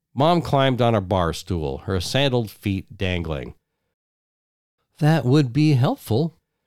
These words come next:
but who'll replace you in project management?" "Dad seems to think he can do a better job." He bit off a large chunk,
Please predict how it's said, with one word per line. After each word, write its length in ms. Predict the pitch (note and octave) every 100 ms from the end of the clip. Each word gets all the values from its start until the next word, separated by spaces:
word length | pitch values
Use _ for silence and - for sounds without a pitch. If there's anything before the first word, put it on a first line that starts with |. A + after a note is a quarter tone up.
| _ -
but 220 | G#2+ -
who'll 320 | G3+ C#4 D#3
replace 580 | A2 A#2 - D3 D#3+ -
you 120 | D#3
in 140 | D3+ C#3+
project 520 | C#3+ D3+ C#3+ D#3 -
management?" 720 | C#3 G#3 A#3+ A2+ D2+ C2 - _ _ _ _ _ _ _ _ _ _ _ _ _ _ _ _ _ _ _ _ _ _ _
"Dad 320 | G#2+ A#2+ C3+
seems 240 | - D3 C3
to 100 | A#2+
think 320 | - E3 D3
he 140 | B2+
can 140 | A#2+ B2
do 160 | C3+
a 40 | A#2+
better 300 | C#3+ A2+ G2
job." 500 | A2+ F3+ C#3+ D3 C#3+ _ _ _ _ _ _ _ _ _ _ _ _ _
He 160 | - G3
bit 180 | F3 E3+
off 200 | D#3 -
a 40 |
large 560 | A#2 A#2 A2 G2+ - -
chunk, 520 | - A2 D2+ - -